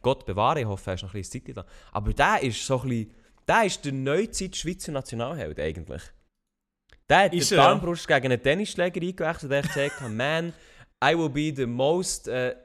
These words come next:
Speaker 1: sympathisch dude of whole Switzerland."
Speaker 2: Okay, ja.
Speaker 1: Auch wenn ich extrem viel Geld mache.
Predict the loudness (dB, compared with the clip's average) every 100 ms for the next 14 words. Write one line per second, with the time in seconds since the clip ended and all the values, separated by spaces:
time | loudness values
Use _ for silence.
0 | -10 -4 -4 0 2 2 0 -6 -2 0
1 | 0 -2 -4 -4 -4 -10 -2 0 0 -2
2 | -4 -2 -2 -2 -2 -8 -6 -4 -4 -4
3 | 4 8 8 6 6 6 4 -2 -2 0
4 | 0 0 2 2 2 0 0 0 2 2
5 | 2 2 0 -2 -4 -4 -4